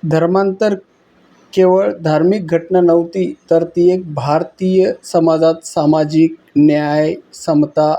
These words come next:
आणि बंधुता प्रस्थापित करणारी एक मोठी सामाजिक क्रांती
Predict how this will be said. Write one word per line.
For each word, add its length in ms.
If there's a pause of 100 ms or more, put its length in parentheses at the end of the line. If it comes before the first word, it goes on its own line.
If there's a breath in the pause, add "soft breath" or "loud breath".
(140)
आणि 260
बंधुता 580
प्रस्थापित 680 (120)
करणारी 540 (880 soft breath)
एक 280
मोठी 440
सामाजिक 600
क्रांती 520